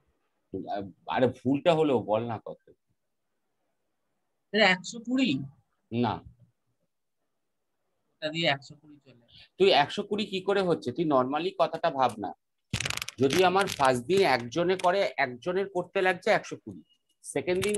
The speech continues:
Speaker 1: যখন join করলো একজন কেউ, তখন already তো সেই জবটা আবার যে বাকিটা একশো উনিশ দিন আছে, সেটা তো আবার হাফ হয়ে গেল।
Speaker 2: ও, ওইটা করা হয়।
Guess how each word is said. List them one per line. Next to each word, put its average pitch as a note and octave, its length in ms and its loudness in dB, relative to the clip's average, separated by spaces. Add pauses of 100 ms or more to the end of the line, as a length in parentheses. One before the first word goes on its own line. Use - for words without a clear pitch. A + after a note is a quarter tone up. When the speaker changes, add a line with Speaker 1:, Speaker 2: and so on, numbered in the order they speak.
Speaker 1:
যখন G3 240 -2
join D#3 280 2
করলো F3 280 -2
একজন B2 380 0
কেউ, G2+ 180 -10 (720)
তখন D3+ 220 -2
already D3+ 500 0
তো F#3 60 -2
সেই F3+ 320 -6
জবটা D3+ 320 2 (160)
আবার D3 300 0
যে F3 120 -4
বাকিটা B2 500 0
একশো D#3 260 0
উনিশ D#3 280 -4
দিন D#3+ 140 0
আছে, C#3 200 0
সেটা C#3 220 -2
তো D#3+ 120 0
আবার E3 200 4
হাফ C#3+ 240 2
হয়ে B2 200 0
গেল। E2 140 -6 (1700)
Speaker 2:
ও, F3+ 100 4 (1400)
ওইটা D3+ 280 -2
করা B2+ 300 -12
হয়। C3 200 -14